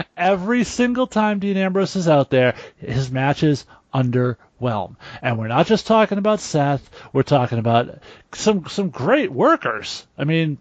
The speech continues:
Brock Lesnar, for, you can dislike how he's booked or used, but he can work in the ring. Um, we're talking about Chris Jericho. You,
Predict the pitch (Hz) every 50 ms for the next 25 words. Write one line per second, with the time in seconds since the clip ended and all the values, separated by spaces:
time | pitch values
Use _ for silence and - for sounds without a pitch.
0 | _ - 165 175 190 - 170 170 190 170 165 208 208 202 202 180 139 - - 151
1 | 131 120 - - _ _ - - - - 151 143 156 139 131 175 180 - - 185
2 | 175 - 156 175 180 170 147 113 - 175 175 - - 156 143 165 202 208 202 190
3 | 165 - 151 120 117 165 175 - 151 131 120 156 190 180 - - 143 127 120 120
4 | 147 185 175 160 165 180 170 - _ _ _ _ _ - _ _ _ _ _ _
5 | - - - 151 147 147 143 143 139 131 131 110 - _ _ _ _ _ _ _
6 | _ _ _ _ _ _ _ _ _ _ - - 156 156 160 - 175 175 175 170
7 | 165 175 160 160 135 156 156 156 156 160 - - - - 180 151 - - 156 156
8 | 156 180 185 - 214 220 226 226 208 - _ _ _ _ _ _ _ _ _ _
9 | - 131 135